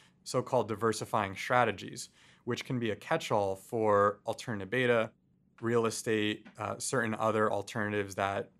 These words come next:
show diversifying properties to traditional equity and fixed income markets. You know, I'd say if I look through the,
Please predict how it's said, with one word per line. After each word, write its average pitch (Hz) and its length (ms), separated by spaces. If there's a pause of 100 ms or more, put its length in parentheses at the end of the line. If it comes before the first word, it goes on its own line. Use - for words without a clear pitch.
(140)
show 107 300
diversifying 104 640
properties 98 540
to 98 320
traditional 104 520
equity 101 320
and 95 120
fixed - 280
income 101 280
markets. 101 560 (880)
You 127 60
know, 120 100
I'd 123 160
say 170 160
if 139 140
I 120 280
look 160 300
through 147 300
the, 113 320